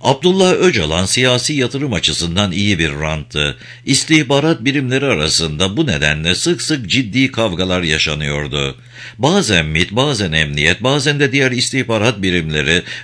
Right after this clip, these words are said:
ranta konmak için başlangıçta ortaklaşa düzenlemeyi kararlaştırdıkları operasyonda birbirlerini devre dışı bırakıyorlardı. Ana Yol hükümeti bin dokuz yüz doksan altı yılında Mesut Yılmaz başkanlığında kuruldu.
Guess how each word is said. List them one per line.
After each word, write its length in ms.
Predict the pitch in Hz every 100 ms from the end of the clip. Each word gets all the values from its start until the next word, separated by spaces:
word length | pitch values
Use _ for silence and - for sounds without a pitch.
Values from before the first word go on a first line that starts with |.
| 98
ranta 380 | 123 147 139 151
konmak 380 | 139 135 135 139
için 300 | 127 139 120
başlangıçta 680 | 123 - 123 120 123 -
ortaklaşa 720 | 120 117 - 110 113 110 123
düzenlemeyi 680 | 90 92 101 87 90 85 104
kararlaştırdıkları 1160 | - 90 87 85 92 - 92 87 90 - 95 117
operasyonda 960 | 80 85 80 76 76 76 73 78 92 - - -
birbirlerini 840 | 113 151 143 147 135 135 131 110
devre 340 | 123 113 117 104
dışı 280 | - 101
bırakıyorlardı. 1040 | 85 85 92 87 78 73 73 71 69 71 69 - - - - - -
Ana 220 | 131 170 202
Yol 240 | 107 78
hükümeti 540 | 80 82 80 82 107
bin 180 | 127 131
dokuz 260 | 131 143 135
yüz 120 | 131
doksan 320 | 127 - 123
altı 280 | 123 120 156
yılında 440 | 135 71 73 82
Mesut 340 | 98 120 139 110
Yılmaz 460 | 131 107 117 110
başkanlığında 800 | 104 107 - 104 87 95 85 95
kuruldu. 640 | 82 76 73 69 69 65